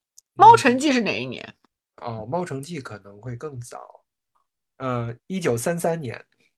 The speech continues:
Speaker 1: 哦。
Speaker 2: 嗯，更早嘛，所以那个，
Speaker 1: 嗯。
Speaker 2: 所以我觉得就猫城记确实是稍微有一点那个，
Speaker 1: 对。
Speaker 2: 稍微有，有一点阅读上的这个，这个困难。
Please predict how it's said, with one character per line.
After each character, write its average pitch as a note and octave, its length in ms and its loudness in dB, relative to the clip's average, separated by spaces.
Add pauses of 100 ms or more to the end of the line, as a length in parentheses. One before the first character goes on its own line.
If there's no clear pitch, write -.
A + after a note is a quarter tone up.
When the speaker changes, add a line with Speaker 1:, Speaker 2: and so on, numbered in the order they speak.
(220)
Speaker 1:
哦。 F#3 640 4
Speaker 2:
嗯， F#3+ 60 -10
更 F#3+ 180 -2
早 A2 260 -4
嘛， C#3 160 -4
所 C3+ 220 -4
以 D3+ 140 -4
那 F3+ 120 -4
个， B2+ 200 0
Speaker 1:
嗯。 - 120 -12
Speaker 2:
所 E3 120 -6
以 D#3+ 80 -2
我 C3 120 2
觉 C#3+ 160 0
得 E3 80 -6
就 E3 180 0
猫 G#3+ 180 2
城 F#3 180 -2
记 G#3+ 140 -2
确 F3 200 -6
实 C3 200 -6
是 C#3 260 -2 (380)
稍 G#3+ 220 0
微 A#3 220 4
有 A#2+ 200 0
一 A#2+ 80 -4
点 A2 280 -4 (540)
那 B2 140 -12
个， G#2+ 360 -12 (380)
Speaker 1:
对。 G3 160 2
Speaker 2:
稍 G3+ 120 2
微 G3+ 120 4
有， C3 140 2
有 A#2+ 200 -2
一 C#3+ 80 -4
点 B2 260 -2
阅 D#3+ 140 0
读 A#2+ 200 -4
上 B2 200 -6
的 A2 180 -6
这 B2 140 -10
个， G#2+ 400 -16
这 - 120 -20 (120)
个 G#2+ 220 -16 (400)
困 F3 240 -6
难。 G#2+ 100 -8